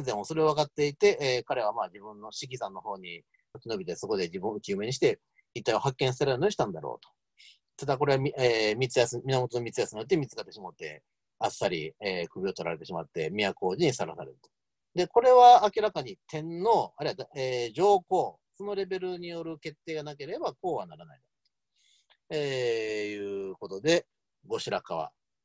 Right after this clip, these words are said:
彼が首謀者であると。火をかけるシーンに関して言いますと、高知、高知さんは、要するにこれは義朝のミス。火かけたのに失火で出てしまったと。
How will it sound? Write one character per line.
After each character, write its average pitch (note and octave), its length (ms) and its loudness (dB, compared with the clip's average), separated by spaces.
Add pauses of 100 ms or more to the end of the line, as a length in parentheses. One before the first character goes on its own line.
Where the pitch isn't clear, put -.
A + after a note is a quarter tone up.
(340)
彼 B2 160 0
が F3+ 120 4
首 - 140 -10
謀 E2+ 140 -6
者 - 100 -14
で B1+ 80 -14
あ B1+ 40 -16
る - 60 -20
と。 - 100 -20 (1080)
火 G3 380 2
を C#4 80 6
か F#3 120 0
け D3 120 -2
る C#3 100 -2
シ F#3+ 200 0
ー D3+ 80 0
ン - 20 -6
に A2+ 100 -10
関 C3 220 -2
し - 20 -16
て G#2+ 120 -6
言 G#2+ 40 -2
い G#2+ 40 -10
ま G#2 120 -10
す - 100 -20
と、 G#2 240 -8
高 F3 160 0
知、 D#3 160 -10 (240)
高 E3 140 -4
知 D#3+ 60 -14 (560)
さ D3+ 140 -6
ん D3+ 120 -4
は、 G#3 180 6 (380)
要 E3 240 0
す D#3 80 -6
る C3 60 -4
に G2 80 -8
こ B2 80 -6
れ B2 80 2
は A#2 200 4
義 C3+ 200 -4
朝 C3+ 80 -4
の A#2 180 -4
ミ G#2+ 100 -8
ス。 - 200 -12 (960)
火 D#3+ 240 -4
か C3+ 100 -6
け A#2+ 100 -4
た D#3+ 140 -6
の F3 180 -4
に G#2 80 -8
失 - 280 -12
火 B2+ 120 0
で D3+ 220 4
出 C3+ 80 -12
て B2+ 100 -8
し - 120 -12
ま - 60 -14
っ - 20 -20
た - 80 -20
と。 - 100 -20